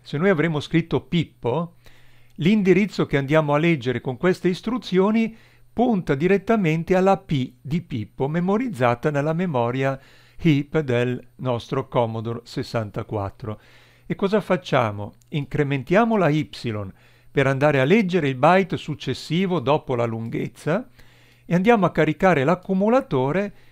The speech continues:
col valore che leggiamo in quel particolare indirizzo. Ci sarà l'indirizzo basso meno significativo della stringa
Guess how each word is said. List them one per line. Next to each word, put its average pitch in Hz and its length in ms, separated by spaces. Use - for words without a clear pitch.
col 220 260
valore 180 460
che 175 120
leggiamo 165 500
in 208 100
quel 151 260
particolare 175 680
indirizzo. 123 760
Ci 180 120
sarà 196 580
l'indirizzo 165 1080
basso 160 880
meno 151 300
significativo 170 840
della 151 280
stringa 110 640